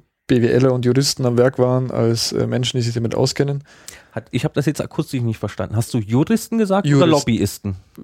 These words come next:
Speaker 1: Juristen habe ich gesagt, aber, äh, Lobbyisten <laughs> spielen natürlich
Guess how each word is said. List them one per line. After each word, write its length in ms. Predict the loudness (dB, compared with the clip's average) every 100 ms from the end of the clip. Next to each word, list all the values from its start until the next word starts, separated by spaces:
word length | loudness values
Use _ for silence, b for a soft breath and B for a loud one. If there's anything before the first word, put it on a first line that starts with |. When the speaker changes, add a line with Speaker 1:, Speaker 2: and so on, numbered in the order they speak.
| -20 -16 -16 -16 _ _ 0
Speaker 1:
Juristen 440 | 4 4 2 0
habe 100 | 0
ich 40 | 0
gesagt, 380 | 2 2 4 2
aber, 440 | 4 4 4 4
äh, 140 | 2 2
Lobbyisten 760 | 2 2 2 2 2 2 0
<laughs> 520 | -2 -6 -8 -10 -10
spielen 200 | -6 -2
natürlich 380 | 0 2 0 0